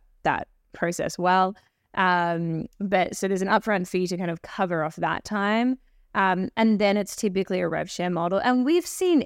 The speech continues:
it, you know, anything from twenty to forty, fifty percent. Super depends on the product, um, what their margins are, absolutely.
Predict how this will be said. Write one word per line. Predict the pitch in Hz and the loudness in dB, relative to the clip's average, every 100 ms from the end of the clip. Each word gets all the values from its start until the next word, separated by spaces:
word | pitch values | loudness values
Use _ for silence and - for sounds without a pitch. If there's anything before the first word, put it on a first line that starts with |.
| - | 0
it, | 180 - | -6 -6
you | - 170 208 | -6 -2 0
know, | 170 160 143 - _ _ _ _ _ _ - | 0 0 -4 -10 _ _ _ _ _ _ -12
anything | - 202 202 202 196 202 | -4 0 0 0 -2 0
from | 185 175 | -2 -4
twenty | - - 190 185 185 | -6 -4 0 2 2
to | 175 165 - _ _ _ - | 0 -4 -10 _ _ _ -4
forty, | 185 185 180 | 0 2 0
fifty | - 185 - 185 | -2 -4 -2 -2
percent. | 185 - 180 180 - _ _ _ _ | -2 -2 0 0 -4 _ _ _ _
Super | - - 214 190 196 | -14 -2 0 2 0
depends | 190 196 185 | 0 0 0
on | 180 180 | 0 -2
the | |
product, | - 185 180 170 170 - - | 0 2 2 2 0 -2 -6
um, | - 151 143 139 165 | -2 -2 -2 -2 -2
what | 170 - | -2 -2
their | 165 | -2
margins | 165 156 160 165 165 | 0 -2 -2 -4 -2
are, | 170 160 160 151 - | -2 0 -2 -4 -4
absolutely. | - - 160 175 - 180 175 | -8 -8 -4 -2 -2 -2 -4